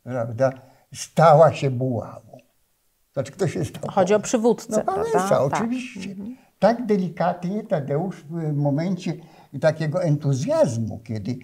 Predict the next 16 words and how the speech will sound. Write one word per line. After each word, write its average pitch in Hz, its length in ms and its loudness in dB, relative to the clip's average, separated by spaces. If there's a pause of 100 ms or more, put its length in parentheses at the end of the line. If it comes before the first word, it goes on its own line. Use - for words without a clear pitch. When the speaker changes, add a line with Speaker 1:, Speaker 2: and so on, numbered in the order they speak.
(300)
Speaker 1:
kiedy, 123 220 -4
y, 123 1200 -6
to 123 60 -10 (1080)
wspomniał, 202 1000 0
nie 208 140 0
wspominając 160 1000 -2
tego, 139 280 -2 (400)
y, 135 640 -6
tego 127 340 -4
właśnie, 120 340 -4
no, 143 120 -2
przywódcę 165 640 -4
w 98 80 -10
gruncie 113 360 -8
rzeczy 117 320 -8
tej 131 300 -4